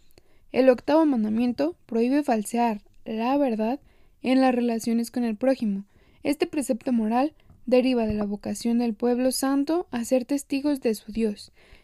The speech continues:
que es y que quiere la verdad. Las o-, la verdad expresan mediante palabras o acciones un rechazo a comprometerse con la rectitud moral, fidelidades básicas frente a Dios,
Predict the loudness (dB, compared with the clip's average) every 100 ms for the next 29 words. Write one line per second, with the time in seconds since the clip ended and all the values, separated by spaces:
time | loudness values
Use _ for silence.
0 | _ -4 -4 -2 0 2 0 -10 -6 -4
1 | -2 -4 0 2 4 4 2 -2 -4 -8
2 | -10 _ _ _ _ _ _ -2 4 4
3 | 2 -2 0 0 0 0 -4 -8 _ _
4 | _ _ -14 -8 -6 -6 -2 0 0 -2
5 | _ -12 -6 -6 -8 -4 2 2 2 2
6 | 0 -6 -20 -6 -2 0 0 0 -4 -8
7 | -6 0 2 2 2 -2 -2 0 0 -2
8 | -6 -4 -2 0 -2 0 -2 0 -2 -2
9 | -4 -4 -4 -6 -4 -4 -4 -4 -4 -4
10 | -4 -4 -8 -10 -8 -6 -2 0 0 -2
11 | _ -14 -8 -4 -2 -2 0 0 0 0
12 | 0 0 -2 0 0 0 -10 -20 -20 _
13 | -4 0 0 0 -2 -4 0 -2 -2 -12